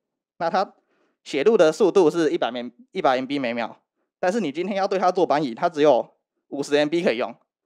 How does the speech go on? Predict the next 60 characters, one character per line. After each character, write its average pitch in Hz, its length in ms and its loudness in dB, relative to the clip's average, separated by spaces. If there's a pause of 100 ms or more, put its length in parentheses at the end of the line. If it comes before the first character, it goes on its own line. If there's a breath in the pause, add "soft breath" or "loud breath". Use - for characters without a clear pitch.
(580)
那 220 280 -2 (540)
这 240 100 0
样 220 80 0
子 175 80 -14
的 160 100 2
话， 220 140 2
你 139 140 -4
同 165 340 -4
时 175 180 -10
在 202 160 0
做 196 440 2
写 117 200 -8
入， 139 280 -6 (100)
这 - 80 -2
边 196 100 -2
在 208 120 2
做 185 120 2
写 127 120 -4
入， 120 200 -10 (360)
然 139 100 2
后 185 60 4
这 208 80 2
边 190 120 -2
又 185 80 4
在 165 160 2
复 160 160 -8
制， 131 320 -10 (220)
但 208 140 0
是 233 260 -6 (340)
你 160 80 -8
写 170 220 -4
入 247 100 0
的 196 140 6
速 190 220 0
度 190 180 2
比 127 360 -12 (560)
你 131 100 -12
复 214 160 -6
制 185 120 -2
的 160 200 4
速 160 180 -4
度 147 140 -2
还 131 80 -6
要 127 100 0
快， - 280 -6 (760)
那 190 100 0
就 214 80 2
表 160 160 2
示 170 120 -6
它 165 340 -2 (380)
搬 220 160 2
移 143 140 -6
会 151 140 0
永 135 120 0
远 123 100 -4
都 127 80 -2
搬 120 220 -4
不 127 80 -8
完。 120 200 -6 (520)
OK， 139 240 -4